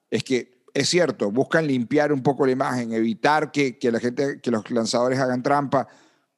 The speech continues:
que, que no es trampa, porque al final es, lo que necesitan es más agarre, y, y, y para eso lo, lo han ido usando, y lo han usado toda la vida. Digo, creen que una no-, de la noche a la mañana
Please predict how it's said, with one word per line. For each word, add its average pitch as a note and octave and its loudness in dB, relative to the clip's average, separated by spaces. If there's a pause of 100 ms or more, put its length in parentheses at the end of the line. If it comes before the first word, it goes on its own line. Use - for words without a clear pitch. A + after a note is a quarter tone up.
(320)
que, G2+ -4 (100)
que A2 -2
no A#2 0
es - -4
trampa, A#2+ 2
porque F#2+ -6
al F2+ -8
final A2 -2
es, G2+ -4 (140)
lo G2+ -2
que G#2 0
necesitan G#2+ 0
es G#2+ -2
más A#2 2
agarre, D#3 0 (340)
y, A2 0
y, A2 -2
y A2+ -4
para A#2+ 4
eso B2+ 2
lo, B2 2
lo A#2+ 4
han B2 0
ido C3+ 2
usando, F3 0
y C3+ 2
lo C3 4
han C#3 0
usado D3 2
toda C#3 2
la A#2+ 2
vida. B2+ 2
Digo, B2+ -2 (720)
creen D#3 0
que A#2 2
una A#2+ 2
no-, C#3 -2
de B2+ 2
la A#2 4
noche A#2 0
a - 0
la C3 0
mañana A2+ 0